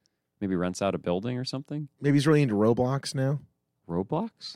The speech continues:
Speaker 2: Yeah, Roblox.
Speaker 1: What does that mean?
Speaker 2: It's a video game for kids.
Speaker 1: Oh, I thought he was just, like, out on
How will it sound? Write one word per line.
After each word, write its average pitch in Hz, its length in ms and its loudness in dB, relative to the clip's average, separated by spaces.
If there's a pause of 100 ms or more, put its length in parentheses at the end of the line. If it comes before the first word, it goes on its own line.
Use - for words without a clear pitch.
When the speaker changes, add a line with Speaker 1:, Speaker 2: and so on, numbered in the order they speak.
Speaker 2:
Yeah, 110 360 2
Roblox. 117 240 0
Speaker 1:
What 110 120 2
does 117 120 0
that 110 140 0
mean? 104 300 -2
Speaker 2:
It's 165 160 -6
a 165 40 0
video 101 340 -2
game 101 220 -4
for - 120 -10
kids. 104 420 -6
Speaker 1:
Oh, 104 80 4
I 95 100 4
thought 107 140 0
he 101 60 4
was 87 100 0
just, 90 140 -8
like, 90 160 -4
out 98 200 2
on - 60 -14